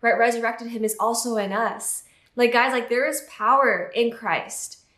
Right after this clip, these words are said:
He is the ultimate power. He is the King of Kings and Lord of Lords. I know nowadays there's so many other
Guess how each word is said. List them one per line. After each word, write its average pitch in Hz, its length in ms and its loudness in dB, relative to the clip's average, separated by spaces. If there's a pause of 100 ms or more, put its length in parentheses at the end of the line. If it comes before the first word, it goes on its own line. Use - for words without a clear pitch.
He 294 280 -2
is 277 80 0
the 247 160 0
ultimate 247 560 2
power. 185 300 -4
He 254 160 -2
is 240 80 -2
the 240 80 0
King 247 220 -6
of 233 120 -2
Kings 233 220 -6
and 208 100 -4
Lord 214 180 0
of 208 80 -4
Lords. 202 220 -6
I 208 60 -6
know 226 100 0
nowadays 220 480 2
there's 208 180 -8
so 220 120 -6
many 214 240 -8
other 196 400 -8